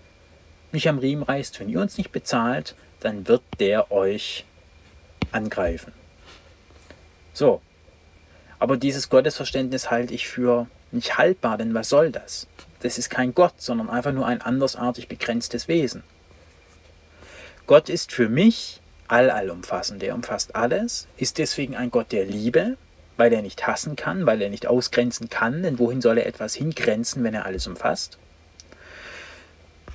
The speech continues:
Und wenn man von so einem Gottesbild ausgeht, dann ist auch der Begriff der Sünde oder die Angst vollkommen überflüssig. Denn egal, was der Mensch tut, er bleibt innerhalb von Gott und er wird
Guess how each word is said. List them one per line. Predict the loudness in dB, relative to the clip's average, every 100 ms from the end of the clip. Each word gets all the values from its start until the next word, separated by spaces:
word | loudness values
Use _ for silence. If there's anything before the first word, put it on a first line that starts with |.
| -20 -4
Und | 2 2 0 -8 _ _ _ _ -20 _ -8
wenn | 0 2
man | 2
von | -2 0
so | 4 4
einem | 4 4
Gottesbild | 4 2 -4 -4 0
ausgeht, | 0 0 -2 -2 -4 -8 -16 -18 -20 _ -20 -20 -4
dann | -2 -2
ist | -2
auch | -4
der | 0 2 2 0 -8 -20 _ _ _ _ -20 _ _ _ -20 -12
Begriff | -12 -8 -6 -6 -2
der | 2 2 0
Sünde | -2 2 6 6 4 -2 -4
oder | 0 0 -2 -6
die | -4 -2
Angst | 0 0 0 0
vollkommen | 0 0 -2 -4
überflüssig. | -4 -6 -6 -10 -10 -12 -18 -20 -12 -4
Denn | -2
egal, | 4 4 4
was | 0 0
der | 0
Mensch | 0 -2 -8
tut, | -4 -2 0
er | 0
bleibt | 2 2 0
innerhalb | -4 -2 -2 -4
von | -4
Gott | 4 4 4
und | -4
er | -2 0
wird | -2